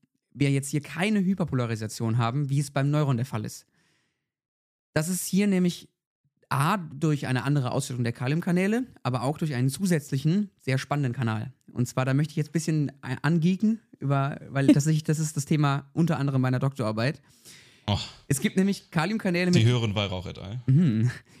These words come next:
Speaker 1: Gibt's mit verschiedenen, mit verschiedenen Eigenschaften. Einmal mit, äh, mit transienten und rektifizierenden Eigenschaften.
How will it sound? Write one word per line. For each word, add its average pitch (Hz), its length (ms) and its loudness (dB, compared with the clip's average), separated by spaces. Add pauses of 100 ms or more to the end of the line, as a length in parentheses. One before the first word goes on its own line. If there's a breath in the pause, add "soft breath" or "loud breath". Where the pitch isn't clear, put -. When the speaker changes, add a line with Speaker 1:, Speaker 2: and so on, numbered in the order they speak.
(160 loud breath)
Speaker 1:
Gibt's 160 220 -2
mit 175 100 -2
verschiedenen, 208 920 0 (100)
mit 151 120 0
verschiedenen 160 460 0
Eigenschaften. 117 720 -4 (380 loud breath)
Einmal 160 300 4
mit, 147 140 -2
äh, 135 280 2
mit 131 300 -2
transienten 190 680 -2
und 147 240 0
rektifizierenden 131 720 -2
Eigenschaften. 113 600 -4